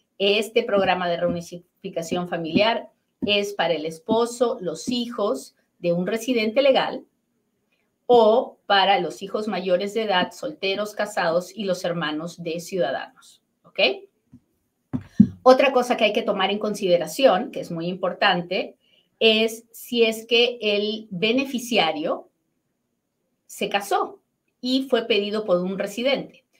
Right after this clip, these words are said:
Cuando un residente pide un hijo,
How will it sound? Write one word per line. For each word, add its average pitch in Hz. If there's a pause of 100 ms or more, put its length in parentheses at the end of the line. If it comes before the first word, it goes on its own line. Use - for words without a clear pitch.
(240)
Cuando 233
un 349
residente 214
pide 190
un 196
hijo, 277